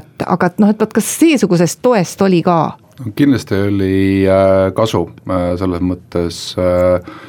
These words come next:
Speaker 2: nii Toomas Hendrik Ilvese panusest kui, kui tollasest valitsuse panusest, sellepärast et selle projekti puhul, äh, on hästi oluline aru saada,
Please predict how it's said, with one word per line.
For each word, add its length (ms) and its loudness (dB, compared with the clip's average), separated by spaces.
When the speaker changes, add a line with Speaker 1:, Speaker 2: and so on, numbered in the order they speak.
Speaker 2:
nii 480 2
Toomas 240 0
Hendrik 320 0
Ilvese 480 2
panusest 520 -2
kui, 520 2
kui 240 2
tollasest 480 -2
valitsuse 440 -2
panusest, 440 -6
sellepärast 600 -2
et 120 -16
selle 240 2
projekti 360 -2
puhul, 520 0
äh, 240 -2
on 220 -2
hästi 200 -2
oluline 440 2
aru 240 -2
saada, 540 -2